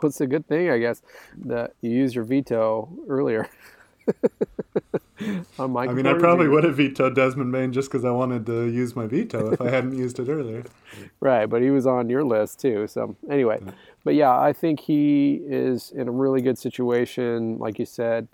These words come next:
Speaker 1: one of the better players on a very young, exciting team. One of the top two or three guys now. It's, it is one of those kind of situations where Ja is gonna get most of that shine. Um, but, uh, I, I think that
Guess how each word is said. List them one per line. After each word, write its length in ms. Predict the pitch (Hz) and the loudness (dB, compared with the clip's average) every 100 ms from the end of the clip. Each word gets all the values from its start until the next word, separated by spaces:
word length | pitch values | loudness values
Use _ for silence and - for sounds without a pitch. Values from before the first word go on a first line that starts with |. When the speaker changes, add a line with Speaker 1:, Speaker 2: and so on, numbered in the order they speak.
| _ | _
Speaker 1:
one 280 | 131 127 127 | -4 -2 0
of 60 | |
the 80 | 120 | -2
better 260 | 113 123 117 | 0 0 0
players 460 | - 120 117 113 | 0 0 2 0
on 100 | 113 | -4
a 40 | 110 | -4
very 340 | 117 113 113 | -2 -2 -4
young, 280 | 110 113 113 | -6 -8 -8
exciting 500 | 113 - 131 120 117 | -10 -8 -6 -6 -6
team. 540 | - 123 120 120 117 113 _ _ _ _ _ | -8 -4 -2 -2 -4 -6 _ _ _ _ _
One 120 | 110 | -8
of 60 | 110 | -6
the 80 | 104 | -4
top 280 | - 110 - | 0 -2 -2
two 120 | 120 | -6
or 60 | |
three 180 | 104 117 | -4 -2
guys 320 | 113 110 110 | 0 0 0
now. 460 | 117 123 123 120 - - | -2 -2 -2 -2 -6 -8
It's, 420 | 131 135 135 - - | -8 -6 -10 -12 -10
it 160 | 156 | -2
is 260 | 135 131 110 | 0 0 -2
one 140 | 131 | -4
of 60 | 123 | 0
those 360 | 117 110 - _ - | 0 -2 -6 _ -12
kind 180 | 123 107 | -8 -8
of 80 | |
situations 640 | - 110 120 110 104 110 - | -8 -10 -6 -6 -6 -10 -8
where 100 | 107 | -6
Ja 340 | 107 120 113 | -2 2 2
is 120 | 110 | 0
gonna 160 | - 107 | -4 -8
get 160 | 110 107 | -6 -6
most 280 | 113 107 - | -6 -10 -8
of 40 | |
that 180 | 110 - | -8 -8
shine. 460 | - 117 110 110 107 _ _ | -10 -8 -8 -8 -10 _ _
Um, 160 | 101 107 | -16 -12
but, 320 | 120 113 - | -6 -8 -4
uh, 240 | 117 107 98 - _ _ 147 | -4 -2 -4 -10 _ _ -6
I, 280 | 131 - | -4 -2
I 20 | 127 | -4
think 280 | - 110 - | -6 -8 -4
that 200 | 110 | -6